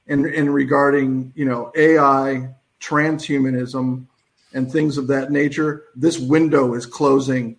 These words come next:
The opportunity is actually closing, because when this starts to happen, Greg,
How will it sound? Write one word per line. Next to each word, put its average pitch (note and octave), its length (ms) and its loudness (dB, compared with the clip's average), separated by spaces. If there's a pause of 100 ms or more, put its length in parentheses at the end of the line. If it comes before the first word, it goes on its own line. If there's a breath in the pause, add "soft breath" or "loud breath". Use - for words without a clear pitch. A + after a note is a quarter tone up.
The C3+ 140 -2
opportunity D3 720 0
is C3+ 100 -2
actually C3 240 -4
closing, C#3 300 -2 (240 loud breath)
because D3+ 240 2
when D3 260 4
this F#3 220 4
starts F3+ 420 2
to C#3 140 0
happen, D3+ 440 -4
Greg, F#3 380 -2